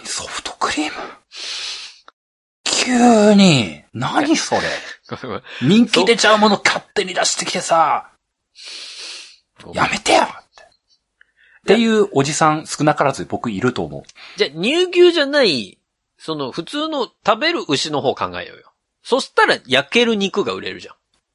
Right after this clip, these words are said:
Speaker 1: 俺が買ってきた肉なんでさ、地元で美味しい肉が。わかるけども、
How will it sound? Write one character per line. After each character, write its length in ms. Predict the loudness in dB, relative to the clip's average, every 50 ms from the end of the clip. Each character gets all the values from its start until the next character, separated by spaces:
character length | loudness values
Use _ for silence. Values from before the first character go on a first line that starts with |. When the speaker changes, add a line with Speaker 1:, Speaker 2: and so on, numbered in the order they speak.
| _ _ _ -10
Speaker 1:
俺 320 | -6 0 0 2 2 2 2
が 140 | 2 0
買 200 | 0 0 -2 -4
っ 40 | -4 _
て 100 | -10 -8
き 60 | -4 -2
た 100 | -2 -2
肉 280 | -2 -4 -6 -6 -6
な 220 | -6 -4 -4 -2 0
ん 120 | 2 4
で 120 | 4 4
さ、 560 | 4 4 4 4 6 6 4 2 0 -4 -12 _ _ _ _ _ _ _ _ -14
地 200 | -8 -4 -2 0
元 280 | 2 2 2 0 -2 0
で 120 | 0 0
美 140 | 0 2 0
味 80 | 0 0
し 200 | 0 -2 -2 0
い 20 | 0
肉 280 | 0 -2 -4 -8 -10
が。 500 | -4 -2 -2 -2 -2 -4 -6 -8 -10 -14 -18 -18 -18 -16 -16 -16 -16 -16 -18 -18 -18 -20 -20 -20 -20 -20 -20 -20 -20 -20 -8
わ 200 | -2 0 0 0
か 220 | 0 0 2 2 4
る 140 | 4 2 0
け 160 | -2 -4 -2
ど 120 | -2 -2 -4
も、 440 | -4 -8 -10 -10 -12 -16 -20 _